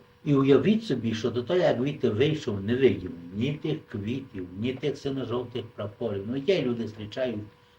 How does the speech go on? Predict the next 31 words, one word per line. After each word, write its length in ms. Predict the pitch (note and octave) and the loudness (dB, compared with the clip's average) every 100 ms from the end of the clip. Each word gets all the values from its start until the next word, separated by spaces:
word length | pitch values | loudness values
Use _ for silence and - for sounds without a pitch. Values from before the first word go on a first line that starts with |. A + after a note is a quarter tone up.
| - | -16
з 60 | G#2+ | -12
букетом, 600 | G2+ A2 C3+ B2+ A#2 G#2+ | -6 -4 -2 0 0 0
то 120 | A#2+ | 0
мені 160 | A2 G#2 | 0 0
в 100 | G#2 | 0
очі 240 | G2 G#2 | -4 -6
не 60 | G2 | -12
впало. 340 | - G2+ G#2 | -8 -6 -4
А 40 | G2+ | -4
коли 300 | B2 D3+ - | 0 2 0
отак 380 | A#2 B2+ C3 | -2 -6 -8
по 120 | - G#2+ | -8 -10
всіх 240 | - B2+ | -8 -10
подивився, 640 | - G2+ G#2 C3 - B2 - - - _ _ _ - | -8 -6 -4 -4 -4 -8 -8 -20 -20 _ _ _ 4
дивлюся, 400 | B2+ A#2+ A2 A#2+ | 4 4 0 -4
деякий 480 | G#2 A#2+ G#2+ - G#2 | -2 -2 -2 -4 -8
такий 400 | - G#2 A#2 G2 | -8 -10 -6 -6
згорблений, 560 | - C3 - - G#2+ G#2 | -6 -8 -10 -12 -12 -12
старенький 480 | G2+ G#2+ A2+ - F#2 - | -12 -12 -12 -14 -20 -14
дід, 120 | G#2+ G#2 - - - | -12 -12 -14 -20 -16
попри 260 | - - - | -16 -16 -18
перила, 420 | F#2 G2+ A2+ G#2+ G#2+ _ _ _ - | -14 -10 -10 -10 -16 _ _ _ -10
у 60 | |
джинсових 540 | G2 C#3 C3+ - G2 F#2+ | -6 -6 -6 -6 -6 -6
штанах, 480 | - G2 G#2 B2 A#2+ - B2 | -10 -14 -12 -12 -16 -20 -16
таких, 280 | A2 B2 A2+ - | -10 -8 -8 -10
е, 40 | A2 A2 - _ _ - | -14 -12 -16 _ _ -8
як 160 | G#2 G#2 | -6 -6
то 80 | |
кажуть, 280 | G#2 A#2 G#2+ | -10 -8 -10
старих, 320 | - A#2 A2 | -10 -8 -8